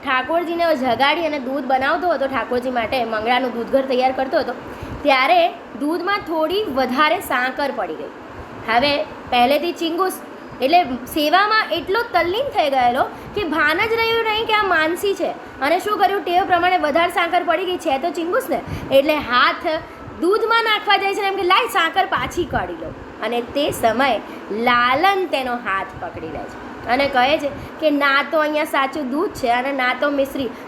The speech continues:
તો પણ શું તું આટલો બધો લોભ કરે છે?" <laughs> છે ને કે માણસનો સ્વભાવ આવો છે.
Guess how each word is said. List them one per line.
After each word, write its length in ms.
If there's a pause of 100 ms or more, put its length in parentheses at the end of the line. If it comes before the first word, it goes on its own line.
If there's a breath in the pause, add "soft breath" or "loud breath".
તો 100 (220)
પણ 200
શું 320
તું 140
આટલો 180
બધો 200
લોભ 360
કરે 300
છે?" 360
<laughs> 880
છે 240
ને 120 (340)
કે 200
માણસનો 640
સ્વભાવ 640
આવો 240
છે. 300